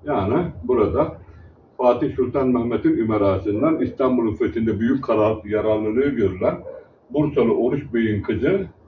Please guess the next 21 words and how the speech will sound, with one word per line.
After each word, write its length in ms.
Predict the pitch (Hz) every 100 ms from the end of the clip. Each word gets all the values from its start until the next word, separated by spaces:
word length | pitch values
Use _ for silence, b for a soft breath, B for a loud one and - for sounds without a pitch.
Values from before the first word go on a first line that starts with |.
| _ -
Sitte 260 | - - 151
Hatun'un 500 | 131 123 110 101 82
kocası 440 | 123 127 120 143
olup 280 | - - - b b b b -
Balıkesir'de 640 | 120 135 - - 123 98 104
metfun 500 | 113 110 - 160 123
bulunan 420 | 107 117 180 170
Zanos 500 | 120 117 123 143 -
Mehmet 440 | 120 110 143 -
Paşa'nın 460 | 110 92 98 98 101
oğlu 420 | 123 101 - 82
Hamza 380 | 120 123 113 98
Bey. 100 | 85 78 - _ _ _ 131
Evet, 220 | 98 - B B B B 117
Balıkesir'de, 760 | 123 147 151 - 113 95 147 180 - - - - - _ _ _ 110
e, 0 | 101 98 - - _ - -
Zanos 440 | 180 - 147 156 -
Paşa'nın 460 | 123 - 107 104 110
oğlu 500 | 127 120 123 214 190 - _ _ _ _ - - - - _ - -
Hamza 400 | 131 131 156 156
Bey 260 | 143 -